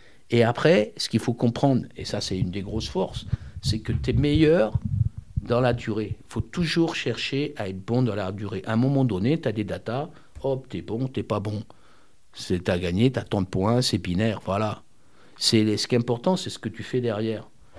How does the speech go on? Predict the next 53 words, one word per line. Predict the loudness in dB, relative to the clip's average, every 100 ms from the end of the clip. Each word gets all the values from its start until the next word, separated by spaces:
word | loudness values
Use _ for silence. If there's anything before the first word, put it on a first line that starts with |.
| -20 -20 -20 -20 -20 -12
Et | -10
bon, | -4 -4 -4
il | -6
était | -10 -10
un | -12
peu | -10
malade, | -8 -6 -6 -8
et | -10
cetera. | -14 -12 -8 -6 -6 -8 -18 -8
Là, | -6
hop, | -6 -6
les | -8
datas, | -8 -8 -6 -6
le |
résultat, | -6 -8 -10 -10 -10
c'est | -8
la | -10
prise | -6 -2
de | 0
sang. | 2 2 0 -4 -20 -20 -6
Le |
docteur, | -4 4 6 8
il | 6
regarde | 4 4 4
la |
prise | 4 2 2
de |
sang. | 0 -2 -6 -12 -20 -20 -20 -2
Elle | 0
est | 4
bonne, | 6 6
elle | 6
est |
pas | 4 4
bonne. | 4 2 0 -6 -20 -20 -18 -6
Ah | 0
merde, | 2 2
elle | 2
est | 2
moins | 2 4
bonne, | 2 2
qu'est-ce | -4 -2
qu'on | -2
fait ? | 2 0 0
On | -4
pleure | 4 6 6
ou | 6 6
non ? | 6 6 2 -2 -4
Hop, | -4 -2
on | -6
fait | 0 2
un | 2 0 -4
traitement, | -8 -2 6 8 8